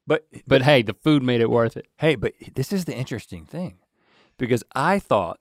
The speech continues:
Speaker 1: that the virus that went through your family, which now you're making me think that it came from my family to begin with,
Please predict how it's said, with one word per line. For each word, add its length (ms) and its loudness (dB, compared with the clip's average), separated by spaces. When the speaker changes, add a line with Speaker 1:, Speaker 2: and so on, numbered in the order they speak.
Speaker 1:
that 200 -6
the 100 -4
virus 920 -4
that 300 -2
went 280 -6
through 520 -6
your 260 4
family, 400 -4
which 200 -8
now 220 2
you're 180 0
making 360 -4
me 120 -8
think 380 -10
that 160 -8
it 100 -20
came 240 -8
from 160 -10
my 160 0
family 320 -8
to 80 -12
begin 540 -4
with, 340 -16